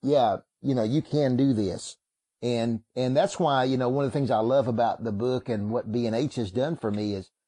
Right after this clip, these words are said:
put together this eight-week journey so that people can kind of work through the book a chapter at a time in a group or in a church or individually and then grow in it. I,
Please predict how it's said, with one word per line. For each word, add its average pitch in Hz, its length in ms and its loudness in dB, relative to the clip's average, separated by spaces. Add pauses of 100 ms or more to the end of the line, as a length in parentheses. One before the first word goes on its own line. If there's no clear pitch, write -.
(220)
put - 140 -2
together 120 280 2
this 117 240 -2
eight-week 120 420 -2
journey 117 580 -2 (400)
so 131 320 0
that 113 260 0 (100)
people 139 360 0
can 117 220 0
kind 123 180 0
of 113 80 2
work 120 240 0
through 131 160 0
the 117 100 0
book 123 260 0 (380)
a 92 80 -4
chapter - 380 0
at 120 100 0
a - 40 -8
time 135 360 0
in 110 100 0
a 95 60 -4
group 127 400 0
or 107 100 0
in 104 60 -2
a 101 80 -2
church 127 500 -4 (320)
or - 80 -2
individually 120 800 2
and 113 220 -2
then 113 220 0
grow 135 460 0
in 107 120 -2
it. 98 80 0
I, 101 160 0